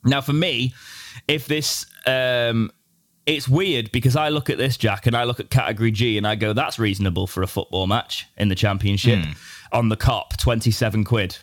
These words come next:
Speaker 1: Oh, I'm like, "Oh, that's a bit high for the Kop, but I'll pay that." The che-, that's the cheapest ticket you can get,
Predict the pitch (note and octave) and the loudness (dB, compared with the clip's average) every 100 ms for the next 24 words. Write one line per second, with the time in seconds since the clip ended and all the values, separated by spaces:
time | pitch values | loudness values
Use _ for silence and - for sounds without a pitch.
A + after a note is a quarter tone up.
0 | _ _ - C#3 G#2 A#2+ D3+ F#3+ F#3+ C#3+ | _ _ -2 0 0 0 0 -2 -4 -4
1 | C3 A2 A2 G#2 G2+ G2+ A#2+ C#3 - G#2+ | -2 -2 -2 -2 -4 0 0 -2 -2 -2
2 | A#2 C3 C3+ B2 G2+ A#2+ - _ _ _ | 0 0 2 2 0 -2 -4 _ _ _
3 | _ _ _ B2+ B2 E3+ - _ _ - | _ _ _ -2 0 -2 -4 _ _ -2
4 | E3 - D#3+ B2+ - G#3+ - F3+ - F3 | -2 -2 -4 -4 -2 -2 0 -2 -2 -4
5 | B2 F#2+ A2+ A#2 A#2+ G#2 | -6 -8 -2 0 0 -2